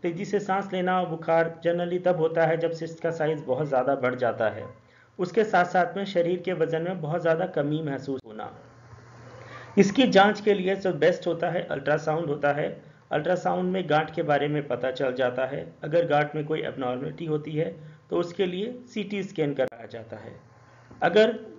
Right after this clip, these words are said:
laboratory lab test की बात करें तो doctor इसमें चार तरीके के test करवाते हैं। पहला होता है hormone testing, दूसरा टीबी की testing, तीसरा ovarian cancer की testing और चौथा जो होता है cervical cancer की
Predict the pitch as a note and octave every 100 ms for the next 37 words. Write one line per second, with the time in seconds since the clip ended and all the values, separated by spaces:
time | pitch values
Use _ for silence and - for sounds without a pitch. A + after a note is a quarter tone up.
0 | - D#3 E3 F#3 F3 G3+ E3+ D3+ - F#3+
1 | F#3 - F#3+ E3+ E3+ - E3+ E3 - -
2 | D#3 D3 D3+ - F3 E3 E3+ E3 E3 E3+
3 | - E3+ D#3 D3+ D3+ D3 D3+ D3+ B2+ C3
4 | B2 C3+ C#3 D3 - C#3 D3+ F#3 E3+ E3
5 | E3 E3+ E3+ - - - C3 C#3 D3 E3
6 | D#3+ E3 - E3+ F#3 - - - _ F3
7 | E3+ - G3 G3+ - F3 E3+ G3 G3 F#3
8 | F3+ E3+ F3 F3 F#3+ - _ - F3 F3
9 | E3 E3+ E3+ - _ _ _ _ - D#3+
10 | F3+ F3+ F#3 F#3 F3+ E3 E3 F3+ - F3+
11 | - E3+ E3+ E3+ F3 - - - D#3 -
12 | - F3+ F3 E3+ F#3 F3+ E3+ F3 E3 E3+
13 | F3 - - - F3 E3 E3 E3 F3+ F3+
14 | D#3 D3+ E3 E3 F#3